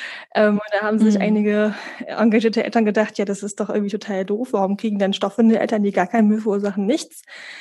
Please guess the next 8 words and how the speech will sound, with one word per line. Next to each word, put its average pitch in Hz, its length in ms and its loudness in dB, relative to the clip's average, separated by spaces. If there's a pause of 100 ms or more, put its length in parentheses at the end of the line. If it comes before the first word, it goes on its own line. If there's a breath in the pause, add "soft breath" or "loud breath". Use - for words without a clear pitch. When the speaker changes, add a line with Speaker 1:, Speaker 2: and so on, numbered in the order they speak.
(340 loud breath)
Speaker 1:
Und, 214 280 4
äh, 202 360 4
wenn 208 80 4
es 220 120 2
interessiert, 226 420 0
unter 214 260 0
deine 208 520 4
Stoffwindel 220 500 0